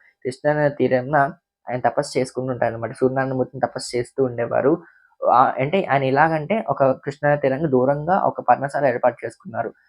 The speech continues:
ఆ పర్ణశాల నుంచి కృష్ణా నదికి చాలా దూరం అంట, ఒక వంద కిలోమీటర్లు ఉంటుంది.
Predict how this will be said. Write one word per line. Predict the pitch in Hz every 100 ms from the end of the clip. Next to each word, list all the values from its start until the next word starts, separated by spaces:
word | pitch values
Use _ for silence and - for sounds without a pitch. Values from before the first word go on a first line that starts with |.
| _ -
ఆ |
పర్ణశాల | 123 127 127 147 151
నుంచి | 147 139 135 -
కృష్ణా | 127 - 127
నదికి | 127 135 127
చాలా | 117
దూరం | 131 123 113
అంట, | 110
ఒక | 101 113
వంద | 113 117
కిలోమీటర్లు | 123 127 135 147
ఉంటుంది. | 127 - 120 131